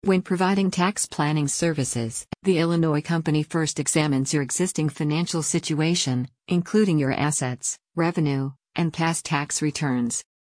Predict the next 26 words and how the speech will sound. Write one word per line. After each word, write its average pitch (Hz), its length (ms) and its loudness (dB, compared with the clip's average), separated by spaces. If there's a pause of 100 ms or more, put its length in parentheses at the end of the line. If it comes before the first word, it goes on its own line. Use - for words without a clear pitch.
(140)
Once 214 280 0
complete, 165 640 -2 (180)
the 190 100 0
company's 170 500 2
certified 160 540 -2
tax 143 340 -2
planners 156 460 0
are 147 120 2
able 151 280 2
to 147 100 -4
create 151 460 -2
custom 170 360 -2
strategies 151 640 -2
that 147 140 0
will 139 120 -2
provide 156 420 0
you 156 80 2
with 143 160 -2
ongoing 151 420 0
tax 151 300 -2
savings 147 540 0
and 147 100 0
implement 147 480 0
asset 151 420 0
protection 156 600 -2
solutions. 139 800 -2